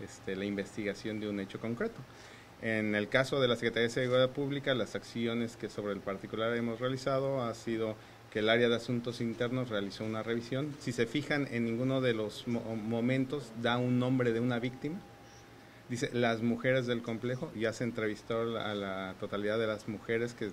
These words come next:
que trabajan en el área del funcionario en mención. Está violentando el propio, este, eh,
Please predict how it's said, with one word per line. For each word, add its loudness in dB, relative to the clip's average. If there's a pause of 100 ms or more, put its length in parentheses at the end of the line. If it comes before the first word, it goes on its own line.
(120)
que -2
trabajan -4
en -4
el -4
área -4
del -10 (360)
funcionario -4
en -2
mención. 0 (800)
Está 4
violentando 4
el 2
propio, 0
este, 0 (220)
eh, -6